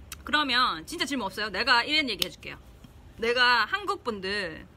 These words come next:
질문을 하라 그러면 잘 안 해. 누가 볼까봐 좀 두렵기도 하고. 아, 혹시 누가 볼까봐 두려운 스-, 분은 내 그, 어, 이거 갑자기 어두워졌다. 내 그, 아,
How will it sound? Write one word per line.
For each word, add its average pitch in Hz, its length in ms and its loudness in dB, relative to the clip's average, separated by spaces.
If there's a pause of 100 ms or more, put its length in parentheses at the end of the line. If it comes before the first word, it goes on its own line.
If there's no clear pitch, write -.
(1200)
질문을 330 500 0
하라 233 180 6
그러면 165 640 -2 (580)
잘 190 220 -2
안 160 220 -8
해. 156 260 -10 (880)
누가 220 240 -4
볼까봐 202 500 4
좀 185 160 -12
두렵기도 196 460 -8
하고. 165 520 -8 (160)
아, 277 120 10
혹시 381 340 2
누가 294 220 6
볼까봐 330 400 2
두려운 269 340 0
스-, 214 280 -10
분은 202 720 -4 (380)
내 233 360 4
그, 214 480 -2 (320)
어, 240 140 -8
이거 185 160 -12
갑자기 185 320 -8
어두워졌다. 170 500 -12 (440)
내 247 300 2
그, 208 640 -4
아, 170 680 -2